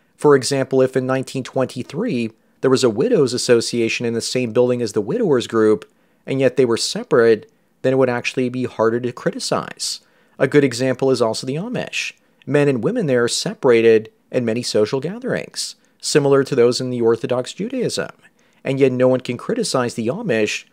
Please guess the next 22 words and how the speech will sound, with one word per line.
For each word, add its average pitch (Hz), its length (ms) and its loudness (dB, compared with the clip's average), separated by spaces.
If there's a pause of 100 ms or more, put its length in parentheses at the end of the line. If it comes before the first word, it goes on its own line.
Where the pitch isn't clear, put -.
(160)
because 120 280 -2
they're 131 120 0
a 131 40 0
religious 170 420 -6
group. - 400 -2 (420)
Maybe 151 220 0
register 139 460 2
mgtow 123 540 0
as 120 120 -2
a 127 60 2
religious 120 460 -2
belief 110 320 0
system, 120 500 -6 (160)
I 127 120 0
don't 113 300 -2
know. 208 440 -8 (440)
But 143 80 0
what 139 140 4
I 135 100 2
do 120 240 -8
know 135 240 0
is, 110 420 2